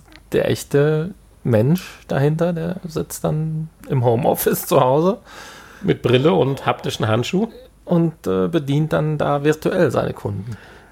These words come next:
Speaker 2: Und das Ganze ist nicht nur irgendwie so eine Art, äh, Wunschkonzert, sondern das ist Ganze schon richtig in der Erprobung mit H-T-C-Headsets und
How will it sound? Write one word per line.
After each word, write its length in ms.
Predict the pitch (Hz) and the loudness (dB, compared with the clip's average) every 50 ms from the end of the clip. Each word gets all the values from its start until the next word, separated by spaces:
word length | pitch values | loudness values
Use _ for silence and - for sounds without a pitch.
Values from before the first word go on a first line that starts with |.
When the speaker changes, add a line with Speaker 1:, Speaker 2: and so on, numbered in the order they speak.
| - - - | -18 -6 0
Speaker 2:
Und 200 | 147 143 135 123 | 2 2 4 4
das 180 | 127 117 - | 2 2 2
Ganze 300 | - 131 135 160 147 147 151 | 2 2 2 2 2 2 0
ist 440 | 160 151 - - - - 135 120 127 | 0 -2 -4 -8 -12 -10 -8 -6 -4
nicht 200 | 151 151 - 147 | -4 -2 0 2
nur 180 | 139 131 139 | 2 2 4
irgendwie 320 | - 156 123 127 131 127 120 | 2 2 2 0 0 0 0
so 180 | 117 123 117 | 2 2 4
eine 160 | 117 113 113 113 | 4 4 4 4
Art, 440 | 107 110 113 113 - - - - 120 | 4 2 0 -2 -4 -12 -14 -10 -6
äh, 300 | 120 127 117 117 117 110 | 0 2 2 2 4 4
Wunschkonzert, 880 | 120 151 180 - - - - - - 196 208 202 - 220 214 214 214 - | 2 2 2 0 -4 -10 -10 -4 -2 -2 -2 -2 -2 -2 -2 -2 -2 2
sondern 440 | 175 156 151 147 147 147 139 123 - - - - - - - - - - - - - - - | 2 2 4 4 4 4 2 0 -6 -10 -20 -20 -20 -20 -20 -20 -20 -20 -20 -20 -20 -16 -4
das 160 | - 120 113 | -4 -2 0
ist 180 | 427 156 - - | 0 0 0 2
Ganze 280 | - 123 131 139 - 170 | 2 2 2 2 0 -2
schon 300 | - - 143 143 139 131 | 0 0 0 0 0 0
richtig 320 | 123 160 - - - 170 - | 0 -2 -2 -2 -4 -4 0
in 80 | 151 | 2
der 100 | 135 113 | 4 4
Erprobung 580 | 107 104 - - - 123 123 123 160 175 202 240 | 2 2 0 0 2 2 4 4 4 2 2 2
mit 140 | 185 - - 123 | 0 0 2 2
H-T-C-Headsets 1300 | 127 123 - 123 117 - - 131 127 139 151 151 147 156 151 - 123 131 131 - - 175 190 185 - - | 0 2 2 0 -2 0 0 2 4 4 4 2 2 0 0 0 -2 -4 -4 -2 0 0 0 0 -2 -10
und 460 | - - 139 131 139 135 127 - - | -4 -2 0 0 0 -2 -4 -8 -14